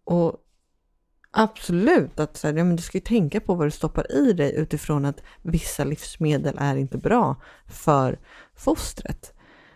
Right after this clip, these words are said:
Men att skriva till någon som har ätit en bit salami att åk till förlossningen och gör ett ultraljud för att se till att ditt barn i magen mår bra. Alltså förlåt, men inte det är fruktansvärt.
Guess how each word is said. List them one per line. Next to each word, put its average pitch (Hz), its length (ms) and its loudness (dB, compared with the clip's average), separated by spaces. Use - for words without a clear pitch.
Men 180 140 6
att 165 140 2
skriva 165 420 2
till 320 120 2
någon 147 200 4
som 143 160 2
har 139 180 2
ätit 160 500 0
en 151 120 4
bit 131 200 2
salami 165 800 0
att - 420 -4
åk 208 200 4
till 170 100 0
förlossningen 143 560 2
och 143 60 4
gör 143 120 4
ett - 140 -2
ultraljud 185 540 2
för - 100 -2
att 131 60 2
se 131 120 -2
till 139 200 0
att 139 80 0
ditt 139 240 -2
barn - 360 2
i 135 40 0
magen 156 540 2
mår 131 140 0
bra. 240 380 0
Alltså 160 200 2
förlåt, 240 340 0
men 160 120 6
inte 147 240 2
det 226 100 2
är 139 40 -4
fruktansvärt. - 1200 -4